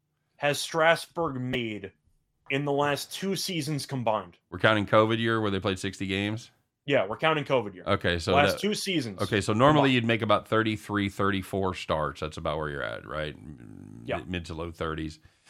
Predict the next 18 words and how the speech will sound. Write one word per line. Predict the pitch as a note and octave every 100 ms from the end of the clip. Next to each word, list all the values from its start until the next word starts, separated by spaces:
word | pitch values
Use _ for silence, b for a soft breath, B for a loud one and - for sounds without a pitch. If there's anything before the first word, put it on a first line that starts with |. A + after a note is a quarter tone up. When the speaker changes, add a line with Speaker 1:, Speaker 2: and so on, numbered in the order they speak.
| b b b b
Speaker 2:
So | -
thirty-three, | F2 F#2+ G2 F#2+ G2
and | F2+
then | F2+ E2+
the |
covid, | C#2+ G#2+ A2 G#2
you | F#2
take | E2+ F2
about | E2+ D#2
a |
third | - - - G#2+ G#2
of | F#2+
that | F#2 F2
off, | F2+ E2+
so | E2+
you |
make, | D#2+ D2
uh, | C#2+ A#1 A#1 G#1+ A1